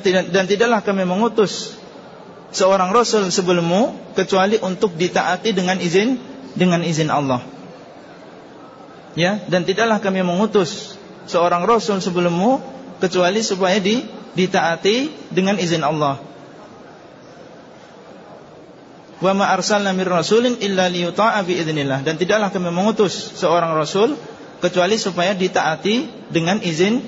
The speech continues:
dengan izin Allah. Maka kemudian Allah mengatakan, "Walau annahum idzalamu," dan seterusnya.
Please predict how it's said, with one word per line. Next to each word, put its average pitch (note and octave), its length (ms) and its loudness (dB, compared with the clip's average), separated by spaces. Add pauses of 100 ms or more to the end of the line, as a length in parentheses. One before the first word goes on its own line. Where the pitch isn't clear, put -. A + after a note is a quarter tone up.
(260)
dengan E3 240 0
izin D3+ 320 -4
Allah. B2+ 480 0
Maka F3 260 0
kemudian F3+ 300 2
Allah E3+ 160 0
mengatakan, D#3+ 560 -2
"Walau D#3+ 340 0
annahum F#3 640 0
idzalamu," D3 560 -2
dan E3 160 0
seterusnya. C#3 500 -2